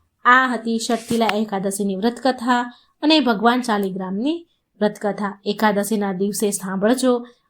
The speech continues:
અને બીજાને પણ સંભળાવજો. વીડિયો અંત સુધી જોવા માટે તમારો ખૂબ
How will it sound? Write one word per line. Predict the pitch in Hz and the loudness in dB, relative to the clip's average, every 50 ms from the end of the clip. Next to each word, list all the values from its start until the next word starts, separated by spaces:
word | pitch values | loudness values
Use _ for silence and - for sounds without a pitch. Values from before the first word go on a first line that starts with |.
| _ - | _ 0
અને | 294 311 330 | 2 2 4
બીજાને | 277 247 220 180 226 202 196 196 196 190 | 4 2 0 0 0 0 0 -2 -2 -2
પણ | 185 247 285 | -2 -2 -2
સંભળાવજો. | 311 302 - - 202 202 202 202 190 190 180 170 196 190 190 190 _ _ _ _ _ _ | -2 -4 -8 -6 -4 -2 -2 -2 -2 -2 -2 -2 -2 -2 -4 -4 _ _ _ _ _ _
વીડિયો | 240 254 254 277 269 | 4 6 6 6 4
અંત | 269 226 220 214 208 | 4 0 -4 -2 -2
સુધી | 240 240 226 202 220 208 | -2 -2 -2 -2 -2 -4
જોવા | 175 180 196 196 185 190 | -2 -2 -2 -2 -2 -2
માટે | 196 185 185 - 262 302 339 330 _ - _ | -4 -4 0 2 0 0 0 -2 _ -8 _
તમારો | 220 196 196 196 190 185 | -4 -2 -2 -2 -4 -6
ખૂબ | 175 - 196 | -8 -10 -12